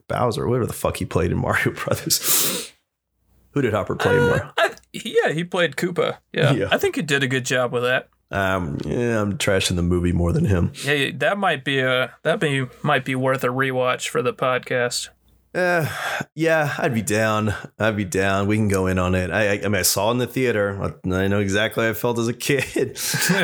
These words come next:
Speaker 1: Uh,
Speaker 2: <laughs>
Speaker 1: and I, I'm just reluctant. I was, I'm reluctant to admit that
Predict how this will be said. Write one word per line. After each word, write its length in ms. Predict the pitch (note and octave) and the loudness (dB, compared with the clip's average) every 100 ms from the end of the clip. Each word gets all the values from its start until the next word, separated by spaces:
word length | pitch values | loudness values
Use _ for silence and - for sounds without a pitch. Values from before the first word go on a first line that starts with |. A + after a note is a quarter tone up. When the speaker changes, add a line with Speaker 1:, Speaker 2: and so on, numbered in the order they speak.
| - | 0
Speaker 1:
Uh, 380 | - - G#2+ - | 2 2 2 0
Speaker 2:
<laughs> 60 | - | 2
Speaker 1:
and 180 | A#2+ | 0
I, 300 | G#2 A#2 F#2 | 2 0 0
I'm 80 | B2 | 0
just 260 | D3 C3 - | 0 -2 0
reluctant. 920 | A2+ G#2+ G2+ A2 A2 - A2+ G2 - - - _ _ - | 0 2 2 0 0 0 0 0 -4 -12 -20 _ _ -6
I 120 | G#2+ | 0
was, 240 | G#2+ F2 - | 2 2 0
I'm 160 | F#2+ F#2 | 2 2
reluctant 440 | F2+ G2+ G#2 G2+ | 2 2 0 0
to 120 | - | 0
admit 440 | E2+ E2+ F2+ - - | 2 2 2 0 0
that 240 | E2 | 0